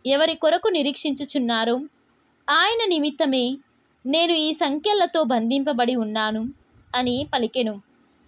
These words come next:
పౌలు తాను అద్దెకు తీసుకొనిన ఇంటిలో రెండు సంవత్సరముల పాటు ఉండి తనను చూడవచ్చిన వారందరినీ స్వీకరించుచుండెను.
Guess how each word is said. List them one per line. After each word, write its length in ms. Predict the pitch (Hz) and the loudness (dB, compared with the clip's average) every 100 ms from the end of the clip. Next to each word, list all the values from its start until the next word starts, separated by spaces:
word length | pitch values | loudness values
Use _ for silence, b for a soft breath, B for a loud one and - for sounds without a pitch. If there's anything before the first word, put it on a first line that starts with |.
| _ _ - _ _ - | _ _ -20 _ _ 0
పౌలు 520 | 370 453 508 359 285 330 - | 2 4 4 2 0 -4 -16
తాను 440 | - - 359 370 349 277 | -20 -2 2 2 2 0
అద్దెకు 400 | 269 262 453 480 | -2 0 0 2
తీసుకొనిన 480 | 349 311 330 277 262 | 0 0 0 2 2
ఇంటిలో 640 | 240 240 240 277 254 226 262 _ _ _ - 240 | 2 0 0 2 2 2 -2 _ _ _ -4 0
రెండు 280 | 311 370 | 0 0
సంవత్సరముల 600 | 381 330 330 359 440 415 381 | -2 -2 -2 -2 -2 0 0
పాటు 360 | 302 247 254 | 2 0 0
ఉండి 400 | 240 220 220 254 349 _ _ _ _ _ 339 | -2 -2 -2 -4 -8 _ _ _ _ _ 0
తనను 220 | 370 381 | 2 0
చూడవచ్చిన 720 | - 392 440 466 415 403 359 | 0 2 2 0 0 -2 -2
వారందరినీ 920 | 285 262 254 240 285 285 254 226 247 330 | 0 0 0 0 0 2 0 0 -4 -6
స్వీకరించుచుండెను. 1160 | 277 247 240 233 233 240 262 220 226 220 208 | -4 -2 0 0 -2 -4 -4 -2 -2 -4 -8